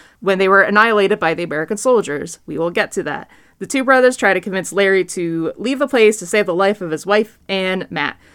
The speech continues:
They don't leave in time, though, and have to survive a massive swarm of bees invading the home. Okay, this episode has bugs, and it is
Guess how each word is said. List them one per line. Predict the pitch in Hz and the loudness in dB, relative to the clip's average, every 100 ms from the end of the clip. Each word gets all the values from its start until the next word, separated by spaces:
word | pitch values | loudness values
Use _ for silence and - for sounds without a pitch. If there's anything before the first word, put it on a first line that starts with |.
| _ _ | _ _
They | 208 | 2
don't | 220 226 | 2 2
leave | 302 320 | -2 -2
in | 294 | 0
time, | 294 294 | 2 4
though, | 285 277 | 4 2
and | 202 196 214 | 2 0 0
have | 208 | 0
to | 196 | -2
survive | 175 190 180 180 180 | -6 -2 0 0 -6
a | 175 160 160 | -6 -4 -2
massive | 190 233 262 269 | 2 0 0 -6
swarm | - 277 269 | -2 2 2
of | 220 | 0
bees | 269 220 185 | -2 0 0
invading | 185 214 233 202 | 0 0 0 -2
the | 180 | -2
home. | 202 160 143 _ - - _ 262 | -2 -2 -6 _ -20 -20 _ 2
Okay, | 269 254 151 - - _ - - - | 2 2 -2 -6 -20 _ -20 -20 -6
this | 233 254 | -2 0
episode | 247 247 262 240 - - | 0 4 2 2 -4 -6
has | 254 220 214 - _ - | 2 4 2 -2 _ 4
bugs, | 269 254 240 - 262 | 6 6 0 -4 0
and | 233 | 2
it | 233 226 | 2 4
is | 214 208 | 4 2